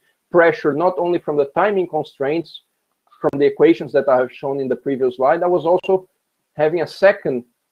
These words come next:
fitness function that was telling me my, my evolutionary algorithm, how much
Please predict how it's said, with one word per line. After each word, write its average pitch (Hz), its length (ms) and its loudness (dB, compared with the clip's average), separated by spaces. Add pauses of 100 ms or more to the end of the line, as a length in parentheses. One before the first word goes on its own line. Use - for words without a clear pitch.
(120)
fitness 175 340 2
function 160 300 -2
that 160 160 2
was 175 260 -2
telling 190 320 4
me 156 80 -2
my, 143 340 2 (400)
my 139 220 4
evolutionary 139 720 2
algorithm, 143 560 4
how 160 120 2
much 160 420 -2